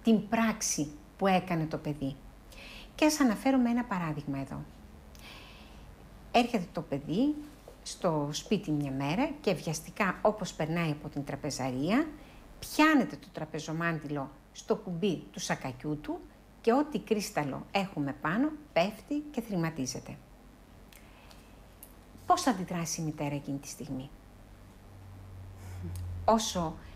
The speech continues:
όσο έγκρατης και να είναι, όσο ψύχρημη και να είναι, όταν βλέπει ότι καταστρέφονται τα σάκια, βάζα, σοκολατιέρες, δεν ξέρω τι άλλο πολύτιμο αντικείμενο μπορεί να έχει πάνω στο τραπέζι, σαφώς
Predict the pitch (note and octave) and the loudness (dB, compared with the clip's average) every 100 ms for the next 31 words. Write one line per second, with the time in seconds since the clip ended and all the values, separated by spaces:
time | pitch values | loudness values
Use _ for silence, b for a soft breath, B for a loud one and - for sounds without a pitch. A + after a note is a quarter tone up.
0 | B B - C4+ C4+ G#3+ F3+ D#3 D3+ D3 | B B 8 8 6 2 0 0 -4 -6
1 | D3+ - C#3+ C#3 C3+ E3 B3 C4+ G#3 - | -10 -8 -4 -4 -2 0 0 0 -2 -2
2 | F#3 - - C#4 - D#3 C3+ B2 C3 B2 | -4 -2 4 4 4 0 0 -2 -6 -4
3 | A#2+ C3+ A3 D4 B B B - A3 B3+ | -2 0 -2 -2 B B B 4 6 6
4 | G3+ F3 G3 G3+ F#3 G3+ F3 E3+ F#3 - | 4 4 2 2 -4 -4 -6 -6 -4 0
5 | G3+ F#3+ D3+ D#3 F#3 G#3 - A3 F#3+ - | 0 0 -2 -2 -2 -2 0 0 0 0
6 | D3+ D3 F3+ G#3+ F#3+ D#3 C#3+ F#3 G3+ G#3 | -2 -2 2 2 2 -2 -4 -4 -2 -2
7 | G3+ - G#3 D#3 D3 - B B B A#3 | -2 2 4 2 0 -6 B B B 2
8 | A3 A3+ G3+ - A3+ G#3 F#3 F3 E3+ E3+ | 6 4 4 2 4 4 4 2 0 0
9 | D#3+ D#3+ D#3 D3+ - E3+ D3+ D3+ D#3 D#3 | -2 -2 -2 -4 -2 0 0 0 2 2
10 | D3+ D#3 - D3 C#3+ C3+ - - - C#3 | 0 -2 -4 -2 0 -2 -6 -6 -4 -4
11 | B2 - C4+ D4+ B B B B B - | -4 0 0 -2 B B B B B -2
12 | D#3+ - A#3 A3 | -2 4 4 2